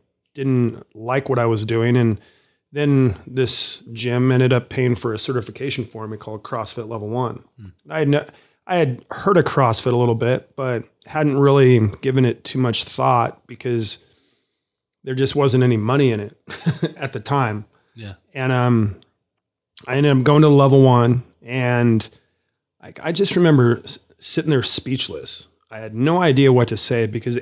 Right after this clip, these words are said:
Speaker 1: everything that they had been talking about, I had been wanting to learn from every certification I'd ever taken, whether that be nasm, ace, N C S F,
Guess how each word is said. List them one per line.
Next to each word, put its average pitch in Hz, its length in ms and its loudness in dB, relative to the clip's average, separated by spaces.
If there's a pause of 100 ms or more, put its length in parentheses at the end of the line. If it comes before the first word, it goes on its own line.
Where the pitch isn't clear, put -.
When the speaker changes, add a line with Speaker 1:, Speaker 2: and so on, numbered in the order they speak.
Speaker 1:
everything 170 680 0
that 131 160 2
they 131 140 4
had 123 120 2
been 120 260 2
talking 160 480 -2
about, 110 540 -2 (880)
I 143 100 -6
had 139 120 0
been 120 300 0
wanting 165 420 6
to 127 120 0
learn 120 760 2 (380)
from 127 360 -8
every 160 280 2
certification 120 800 0
I'd 110 120 -2
ever 110 160 -4
taken, 104 460 -14 (460)
whether 120 220 -8
that 113 200 -2
be 110 120 -6
nasm, 135 960 4 (120)
ace, 135 600 0 (100)
N 123 100 -2
C 120 180 -2
S 117 200 -2
F, 123 420 -2